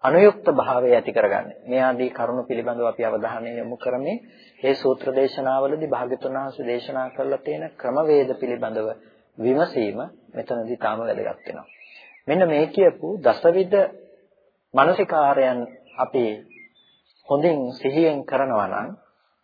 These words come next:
අන්න එයාට මේ අසුබ නිමිත්ත පිරීමට යනවා. එතකොට එයා දන්නවා හිත තීන මිද්දේට තවදුරටත් යනකොට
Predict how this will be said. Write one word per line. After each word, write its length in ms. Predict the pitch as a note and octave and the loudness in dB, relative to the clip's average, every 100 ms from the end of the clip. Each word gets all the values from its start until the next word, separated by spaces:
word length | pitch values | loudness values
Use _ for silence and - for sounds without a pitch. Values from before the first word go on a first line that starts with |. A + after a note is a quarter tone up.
| _ | _
අන්න 160 | C3 C#3 | -4 -2
එයාට 340 | B2 A2+ G#2+ D3+ | -2 -4 -4 -6
මේ 200 | D3 C3 | -6 -6
අසුබ 300 | G#2+ - C3 | -6 -6 -4
නිමිත්ත 480 | B2+ A2+ A#2 - - A3 - - _ - | -4 -4 -8 -12 -10 -10 -10 -20 _ -20
පිරීමට 480 | _ A2 G#2 G2+ - | _ -8 -8 -10 -8
යනවා. 260 | - - - _ _ _ _ - | -8 -8 -14 _ _ _ _ 2
එතකොට 240 | E3 F#3 | 4 6
එයා 200 | E3 E3+ | 6 8
දන්නවා 500 | C#3 C3+ E3+ - - - - - - _ _ _ _ _ _ - | 6 4 2 0 -2 -4 -14 -20 -20 _ _ _ _ _ _ -8
හිත 200 | D3+ F#3+ | -2 0
තීන 280 | - C#3+ C#3 | 2 0 0
මිද්දේට 500 | D3+ D3+ D3+ D3+ D3 | -2 -6 2 2 2
තවදුරටත් 720 | D#3 A#2+ B2 C3 C3 C3 - | 0 0 2 0 0 -2 -2
යනකොට 400 | B2+ A#2+ B2+ A#2+ | -4 -2 -6 -6